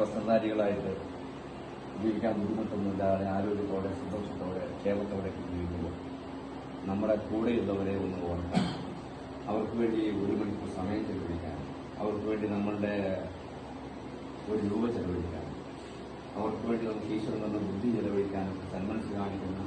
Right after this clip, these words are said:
ഒരു ചെറിയ കൂട്ടത്തോടൊപ്പമായിരിക്കുമ്പോൾ വളരെ സന്തോഷം, വാക്കുകൾ കൊണ്ട് വർണ്ണിക്കാനാവാത്ത വലിയ സന്തോഷത്തിലാണ് ഞാൻ വന്നിരിക്കുന്നത്. ആ, ഈ ഒരു സ്ഥാപനത്തിന്റെ കഥ പറഞ്ഞാൽ ഞങ്ങളുടെ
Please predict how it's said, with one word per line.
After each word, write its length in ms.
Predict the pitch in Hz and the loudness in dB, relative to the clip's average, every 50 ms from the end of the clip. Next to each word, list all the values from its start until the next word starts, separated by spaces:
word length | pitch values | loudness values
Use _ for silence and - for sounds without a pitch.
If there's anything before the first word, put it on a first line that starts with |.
| - - 92 | -4 -4 -4
ഒരു 120 | 90 90 92 90 90 - | -2 -2 -2 -2 -2 -2
ചെറിയ 200 | 98 95 101 104 101 101 | 0 0 2 2 2 0
കൂട്ടത്തോടൊപ്പമായിരിക്കുമ്പോൾ 1040 | 101 98 101 101 - 95 92 92 92 - 92 92 87 87 87 87 90 87 87 85 85 82 - - - - - - - - - - - - - | 0 0 0 0 -2 -2 -2 -2 -2 -2 -2 -2 -2 0 -2 -2 -2 -2 -2 -2 -2 -2 -4 -6 -8 -8 -8 -8 -8 -8 -8 -8 -8 -4 2
വളരെ 260 | 101 113 127 135 147 151 151 | 6 6 8 8 8 6 6
സന്തോഷം, 360 | 135 117 107 101 95 - 95 95 92 | 4 4 2 2 0 0 0 2 2
വാക്കുകൾ 320 | 98 107 110 117 117 117 110 - | 2 2 2 2 0 0 0 0
കൊണ്ട് 160 | 113 110 110 110 | 0 0 0 0
വർണ്ണിക്കാനാവാത്ത 800 | 107 107 107 104 110 107 104 101 101 101 101 101 101 101 - 104 - - - | 0 0 0 0 0 0 0 0 0 2 2 0 0 0 -2 -4 -4 -4 -4
വലിയ 240 | 90 90 92 101 104 - - | -4 -2 0 0 0 0 0
സന്തോഷത്തിലാണ് 520 | 98 98 98 98 98 92 90 90 87 87 90 | -2 -2 -2 -2 -2 -2 -2 -2 0 2 2
ഞാൻ 100 | 90 90 87 | 2 2 2
വന്നിരിക്കുന്നത്. 500 | 87 87 87 87 87 85 87 87 87 90 90 - - - - - 135 135 135 135 135 135 - 135 135 131 135 135 131 135 135 - - - - - - - - - - - | 0 0 -2 -2 -4 -4 -4 -2 -2 -2 -2 -4 -6 -8 -8 -8 -8 -8 -8 -8 -8 -8 -8 -8 -8 -6 -6 -6 -6 -6 -6 -6 -6 -6 -6 -6 -8 -8 -8 -8 -6 -6
ആ, 40 | 95 92 92 92 92 92 92 101 | -6 -4 -4 -4 -2 -2 0 2
ഈ 80 | 101 104 113 113 | 2 4 6 6
ഒരു 100 | 110 110 107 - | 6 6 4 4
സ്ഥാപനത്തിന്റെ 580 | 110 107 110 113 117 117 113 - 113 113 120 113 113 | 4 6 6 8 8 6 4 4 2 2 2 2 2
കഥ 140 | 113 110 117 120 117 - - - - | 2 2 2 2 2 0 -2 -4 -4
പറഞ്ഞാൽ 340 | 98 98 104 110 110 107 104 - - - - - - - - - - - - - - - - - - - - - - - - - - - - - - - - - - - | -2 0 0 2 2 2 0 -2 -2 -4 -4 -6 -6 -6 -8 -8 -8 -8 -8 -8 -8 -8 -8 -8 -8 -8 -8 -8 -8 -8 -8 -8 -8 -8 -8 -8 -6 -6 -6 -6 -6 -4
ഞങ്ങളുടെ 360 | 104 104 104 107 107 110 113 | -2 -2 0 0 2 2 4